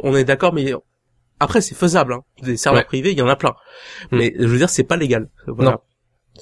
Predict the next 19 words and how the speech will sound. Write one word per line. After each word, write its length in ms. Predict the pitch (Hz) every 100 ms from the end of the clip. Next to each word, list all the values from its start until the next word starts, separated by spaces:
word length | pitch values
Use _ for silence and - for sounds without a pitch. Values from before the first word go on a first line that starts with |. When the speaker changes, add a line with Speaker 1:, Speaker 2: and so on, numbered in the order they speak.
| _ _ _ _ -
Speaker 1:
Après, 280 | - 143
évidemment, 460 | 135 110 110 143 135
euh, 20 | 117 120 _
vous 80 | -
savez, 200 | 117 131
l'égalité 640 | 120 113 117 113 107 151
sur 180 | - 139
Internet, 480 | 160 123 131 156 131
euh, 60 |
c'est 160 | - 123
souvent, 380 | - 123 143 127
euh, 120 | 117
Speaker 2:
Ça 80 | 117
se 60 |
fait 260 | - 131 123
au 100 | 120
doigt 200 | 117 113
levé, 340 | 113 110 110
généralement. 600 | 104 101 98 98 98 107